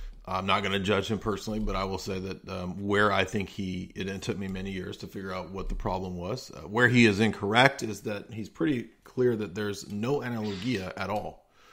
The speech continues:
There's nothing analogical between not just the essence of God, but even the energies. Since the energies are uncreated, there's no way that there can ever be any created analogia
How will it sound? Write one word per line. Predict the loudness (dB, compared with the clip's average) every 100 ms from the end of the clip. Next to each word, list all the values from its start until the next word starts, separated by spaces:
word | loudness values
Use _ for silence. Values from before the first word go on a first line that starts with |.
| -20 -20 -20 -12
There's | -6 0
nothing | 4 4 4 2 2
analogical | 0 -2 0 0 -2 -4 -6 -6
between | -8 -6 -4 -2 -2 -4 -8 -16 _ -12
not | -6 -4 -4
just | -4 0
the | 2
essence | 2 0 -2 -4
of | -4
God, | -2 -2 -4 -8 -10
but | -10
even | -6 -4 -4
the | -4
energies. | -4 -4 -4 -8 -8
Since | -8 -6
the | -4
energies | -2 -2 -2 -2
are |
uncreated, | -4 -6 -4 -2 0 -2 -4 -14 _ _ _ _
there's | -8 -2
no | 0 2 4
way | 4 4 2
that | 0
there | -2
can | -2
ever | -2 -2 -2
be | -2 -4
any | -4 -4
created | -6 -6 -2 0 0 -2 -6
analogia | -8 -8 -8 -4 -2 -2 -2 -10